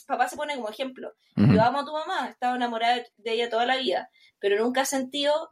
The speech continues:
Speaker 1: esa weá que tú estás sintiendo ahora. Ni por ella, ni por nadie". ¿Cachai?
Speaker 2: Yo creo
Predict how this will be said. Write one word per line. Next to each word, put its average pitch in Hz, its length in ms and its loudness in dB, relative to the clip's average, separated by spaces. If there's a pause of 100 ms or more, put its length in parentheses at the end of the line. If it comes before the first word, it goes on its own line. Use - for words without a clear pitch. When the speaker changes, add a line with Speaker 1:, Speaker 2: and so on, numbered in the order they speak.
Speaker 1:
esa 247 240 -2
weá 240 140 4
que 220 100 -2
tú 220 80 -10
estás 202 200 -10
sintiendo - 380 -6
ahora. - 160 -6 (760)
Ni 214 160 -6
por 208 160 -2
ella, 220 300 2
ni 202 360 -12
por 202 120 -8
nadie". - 320 -8 (260)
¿Cachai? - 280 -8 (460)
Speaker 2:
Yo 180 420 4
creo 165 680 4